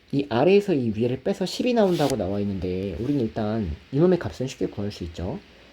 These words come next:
얘가 i고 얘가 마이너스 일, 얘가 일이고 얘가 일입니다. 그래서 계산하니까 i 플러스 일이라고 구할 수 있어요.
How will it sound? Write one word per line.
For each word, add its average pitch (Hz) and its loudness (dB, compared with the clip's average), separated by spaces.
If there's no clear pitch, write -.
얘가 107 -2
i고 151 0
얘가 95 -6
마이너스 95 -4
일, 120 0
얘가 85 -4
일이고 165 2
얘가 - 0
일입니다. 151 -2
그래서 117 -10
계산하니까 113 0
i 104 -2
플러스 185 0
일이라고 135 -2
구할 85 -6
수 80 -10
있어요. - -16